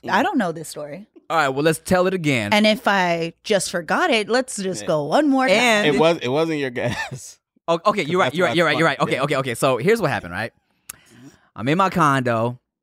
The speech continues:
Speaker 2: living by myself, right, as I did for, like, five, six years. My power was out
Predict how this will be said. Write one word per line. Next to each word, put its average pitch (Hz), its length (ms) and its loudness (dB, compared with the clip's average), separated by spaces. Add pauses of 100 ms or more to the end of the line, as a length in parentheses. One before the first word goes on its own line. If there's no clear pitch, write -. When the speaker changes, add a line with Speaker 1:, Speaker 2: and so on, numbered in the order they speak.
(600)
Speaker 2:
living 156 380 2
by 139 120 4
myself, 123 460 0
right, 120 240 -2
as 120 200 -2
I 113 80 -2
did 113 220 -4
for, 123 100 -10
like, 107 140 -4
five, 101 260 -8
six 98 220 -10
years. 95 340 -10 (380)
My 120 160 0
power 160 400 2
was 127 220 -4
out 107 320 0